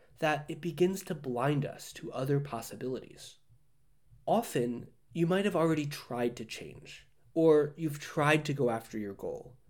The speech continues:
but you've not had results, or you, maybe you've only made nominal improvements, but you've not gotten the big goal or the big result that you wanted. So you begin to cement the idea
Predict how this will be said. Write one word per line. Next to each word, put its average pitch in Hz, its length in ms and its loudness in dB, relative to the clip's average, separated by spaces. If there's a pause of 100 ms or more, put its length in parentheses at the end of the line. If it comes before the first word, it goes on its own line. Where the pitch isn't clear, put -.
(100)
but 143 120 -2
you've 147 200 -6
not 143 280 2
had 131 260 -2
results, - 680 -8 (340)
or 147 280 8
you, 147 240 -2
maybe 160 260 0
you've 151 120 0
only 147 220 2
made 131 260 2
nominal 117 540 -2
improvements, 110 640 -10
but 131 100 -8
you've 127 160 -4
not 127 220 -2
gotten 139 260 -8
the 127 120 -6
big 120 420 -2
goal 82 280 -8
or 104 120 -10
the 110 100 -10
big 113 320 -8
result 101 440 -10
that - 200 -18
you 95 80 -16
wanted. - 400 -16 (580)
So 156 540 2
you 147 140 -8
begin 160 400 -4
to 214 120 0
cement 143 600 0
the 139 180 -4
idea 120 560 -6